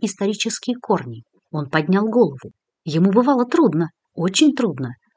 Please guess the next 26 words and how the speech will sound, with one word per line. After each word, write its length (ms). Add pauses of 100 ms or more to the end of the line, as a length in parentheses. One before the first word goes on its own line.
(120)
но 200
он 80
всегда 380
помнил 380
об 160
ответственности, 800
лежащей 520
на 100
его 180
плечах, 560 (160)
и 100
старался 540
ей 160
соответствовать. 840 (240)
Изо 220
всех 240
сил 200
старался. 580 (420)
Как 240
у 20
него 220
получилось, 680
пусть 220
теперь 300
рассудит 460
история. 500